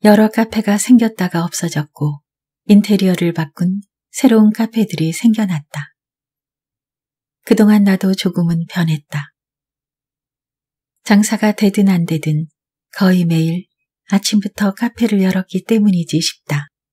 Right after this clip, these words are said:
거리의 아름다운 풍경을 바라보며 어떤 날은 카페 안에서 멍하니 있기도 했고, 어떤 날은 책을 읽었다.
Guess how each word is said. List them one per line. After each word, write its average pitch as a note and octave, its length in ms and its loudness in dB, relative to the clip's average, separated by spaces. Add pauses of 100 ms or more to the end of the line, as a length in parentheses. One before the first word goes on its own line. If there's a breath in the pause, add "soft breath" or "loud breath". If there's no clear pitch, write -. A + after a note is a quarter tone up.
(1900)
거리의 G#3+ 320 4
아름다운 G3 540 2
풍경을 G#3+ 480 4
바라보며 D#3+ 580 -2 (600)
어떤 E3+ 320 0
날은 D#3+ 460 -2 (280)
카페 A3 320 -2
안에서 F3 600 -2
멍하니 F#3+ 480 2
있기도 F#3 340 -4
했고, D3+ 420 -4 (920)
어떤 G3+ 320 2
날은 G3+ 360 4
책을 - 280 -6
읽었다. D3 580 -4